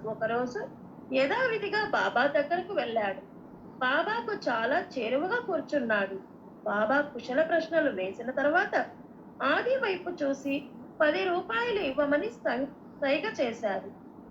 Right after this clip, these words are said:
నిషాదాసు వెంటనే, "బాబా, నేను త్రాగడం మానేశాను, నాకు డబ్బులు అవసరం లేదు" అన్నాడు. బాబా, "మంచి పని చేశావు, నాకు చాలా సంతోషంగా ఉంది" అని సంజ్ఞ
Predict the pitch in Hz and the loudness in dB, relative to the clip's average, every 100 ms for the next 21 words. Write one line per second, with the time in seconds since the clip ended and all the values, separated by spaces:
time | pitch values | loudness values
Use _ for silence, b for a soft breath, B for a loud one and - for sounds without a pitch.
0 | - - 262 294 359 415 427 403 370 285 | -18 -4 -2 2 2 4 2 0 2 0
1 | 254 247 254 294 - - - - 240 226 | 0 0 0 0 -4 -16 -16 -4 0 2
2 | 214 262 - - - - 233 339 480 - | 4 2 0 -8 -16 -6 -2 0 0 0
3 | 233 214 254 440 466 339 262 240 233 220 | 2 4 4 0 0 2 2 0 0 0
4 | 208 - - - - - - 196 240 415 | -2 -4 -14 -18 -18 -16 0 2 2 0
5 | 269 233 - 370 403 - 202 - - 370 | 0 0 0 -2 -2 0 0 0 0 -2
6 | 440 330 262 262 415 226 208 202 190 - | 2 4 4 2 0 0 0 -2 -4 -12
7 | - - - 214 220 240 233 - - - | -18 -18 -4 0 0 0 -2 -4 -16 -20
8 | - 240 240 330 440 480 440 339 285 277 | -6 -2 0 0 -2 0 0 2 2 2
9 | 233 202 - - - - 247 294 359 415 | 0 -2 -6 -18 -18 -10 0 2 2 -4
10 | - 220 214 269 349 349 233 254 349 359 | -4 -2 0 0 2 0 0 2 0 0
11 | 302 285 254 240 262 440 - 302 294 494 | 2 4 4 2 0 -2 0 0 2 0
12 | - 294 247 | 0 0 0